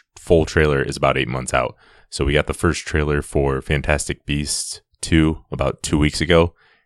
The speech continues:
and that releases five weeks before Aquaman. So assuming they follow a similar strategy,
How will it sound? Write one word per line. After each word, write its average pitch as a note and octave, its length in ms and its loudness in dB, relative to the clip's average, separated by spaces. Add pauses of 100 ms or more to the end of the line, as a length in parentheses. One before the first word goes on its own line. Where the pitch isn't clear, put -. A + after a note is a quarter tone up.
and - 140 -6
that C2 140 0
releases C#3 560 -2 (120)
five D2 460 -2
weeks D2+ 220 0
before - 340 0
Aquaman. F#2 480 2 (480)
So D#2 220 4
assuming G#2+ 600 4 (220)
they D#2+ 100 -2
follow D#2 440 2 (160)
a - 80 -8
similar D2+ 340 0
strategy, C2+ 680 -4